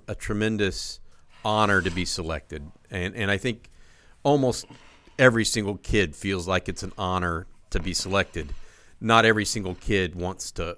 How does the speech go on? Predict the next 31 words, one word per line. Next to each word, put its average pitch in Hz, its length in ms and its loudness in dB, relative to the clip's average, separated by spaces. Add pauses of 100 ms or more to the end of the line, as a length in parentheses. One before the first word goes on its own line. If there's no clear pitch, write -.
(160)
to - 100 -2
play 101 360 2
in 92 80 -2
the 87 60 -6
game 90 420 -2
for, 90 460 -4 (360)
uh, 87 240 -2
various 87 520 2
reasons. 85 600 -8 (160)
Uh, 104 60 -6
Jake 104 400 -2
Smith 101 340 -2
last 90 400 0
year 85 160 -4
didn't 80 300 -8
play, 87 420 -2 (300)
I 95 60 -8
think, 92 260 -6 (120)
'cause 90 160 -8
he 95 140 -2
had 92 140 2
a 85 80 0
nagging 85 480 -2
injury, 80 560 -6 (360)
um, 80 400 -8 (100)
as 95 220 -10
well. 82 280 -2
So 104 200 0
it's, - 340 -4 (360)
it's, - 280 -4
uh, 104 280 6